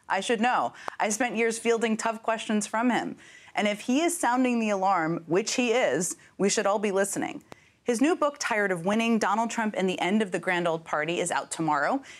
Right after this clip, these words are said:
It serves as a roadmap of what we can expect from Donald Trump if he ever re-enters the Oval Office.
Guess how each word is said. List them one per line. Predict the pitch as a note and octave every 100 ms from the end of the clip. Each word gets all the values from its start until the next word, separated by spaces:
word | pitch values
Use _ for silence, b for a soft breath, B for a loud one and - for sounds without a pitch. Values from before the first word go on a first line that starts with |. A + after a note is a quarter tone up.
| -
It | F3
serves | - G#3 G3
as | F#3
a |
roadmap | E3+ A3+ E4 B3 - -
of | - F3+
what | G#3
we | A#3
can | A#3+
expect | B3 - - D3+ -
from | - F3+
Donald | E3+ D#3 F3+
Trump | - D3 C3+ -
if | D#3+
he | E3 -
ever | E3+ G#3+
re-enters | G#3 A3 D#3 D3+ D#3 C#3+
the | -
Oval | D3+ C#3+
Office. | - C3+ - - -